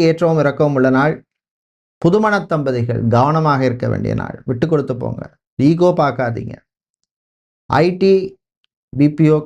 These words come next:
கால் சென்டர், டெலிகாம் செக்டரில் வேலை செய்பவர்களுக்கு நன்மையை தரக்கூடிய நாள்.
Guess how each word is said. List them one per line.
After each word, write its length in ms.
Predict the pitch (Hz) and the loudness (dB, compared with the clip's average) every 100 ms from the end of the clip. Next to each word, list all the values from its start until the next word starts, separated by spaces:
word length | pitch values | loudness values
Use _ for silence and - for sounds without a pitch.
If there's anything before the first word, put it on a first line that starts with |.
| 143 | 0
கால் 220 | 135 123 | -2 -2
சென்டர், 340 | 135 131 131 127 - _ _ _ _ _ _ _ - | -2 0 -2 -2 -12 _ _ _ _ _ _ _ -2
டெலிகாம் 380 | 135 147 151 135 | 0 0 0 0
செக்டரில் 400 | 127 123 120 117 | -4 -2 -2 0
வேலை 140 | 117 123 120 | 2 0 0
செய்பவர்களுக்கு 520 | 117 117 113 110 165 160 | 0 2 2 0 -2 -2
நன்மையை 280 | 127 131 127 | 2 2 0
தரக்கூடிய 440 | 113 104 120 113 110 | -2 -6 -4 -4 -6
நாள். 160 | 117 | -10